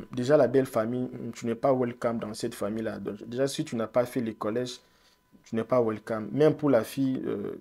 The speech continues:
quand tu n'as pas fait le collège, mm, mm. On laisse pas les garçons aller se, euh, se, se frotter avec une fille là qui n'a pas étudié. Parce que ici en Amérique, tu, quand tu n'as pas étudié, on sait que tu n'as pas, tu n'as pas de carrière, tu n'as pas de l'avenir. Donc, euh, tu vas, euh,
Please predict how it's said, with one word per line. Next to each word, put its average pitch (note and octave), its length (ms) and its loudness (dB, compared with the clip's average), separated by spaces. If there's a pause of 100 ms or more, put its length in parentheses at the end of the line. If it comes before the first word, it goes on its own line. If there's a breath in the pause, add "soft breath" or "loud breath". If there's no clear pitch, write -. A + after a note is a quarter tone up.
(120)
quand D3 140 2
tu - 120 -4
n'as A2+ 60 2
pas B2+ 160 0
fait B2+ 160 -4
le A#2 100 -4
collège, A#2 460 -4
mm, A#2 180 -12
mm. G#2 80 -12 (880)
On A#2+ 40 2
laisse D3 240 6
pas C#3 160 4
les C3 180 6
garçons A2+ 400 -2
aller A#2 220 0
se, A#2 180 -6 (960 soft breath)
euh, G2+ 120 -4
se, - 180 -6 (320)
se - 220 -4
frotter A#2+ 340 -2
avec A#2+ 360 0
une B2+ 120 -4
fille A#2 180 -8
là A#2 140 0
qui A#2 140 -10
n'a A2 100 -6
pas A#2+ 160 -2
étudié. A#2+ 320 -6
Parce C3 240 -2
que A2 260 -6
ici B2+ 220 -2
en D#3+ 60 4
Amérique, C#3 320 -2
tu, C#3 120 -14
quand D3 140 0
tu C#3+ 140 -4
n'as A#2 80 0
pas C3 160 -2
étudié, B2+ 260 -4
on B2 60 -4
sait C3+ 180 -4
que - 80 -12
tu - 140 -10
n'as A#2 100 0
pas, C3 340 -2 (540 soft breath)
tu - 80 -6
n'as C3 80 4
pas E3+ 160 2
de D#3+ 80 2
carrière, C#3 300 2
tu D3+ 100 -8
n'as A#2+ 120 0
pas C#3+ 120 2
de C#3 80 0
l'avenir. A#2 560 -2
Donc, A#2 300 -6
euh, G#2+ 80 -6
tu A#2 160 -12
vas, C3 340 4
euh, A2 220 -2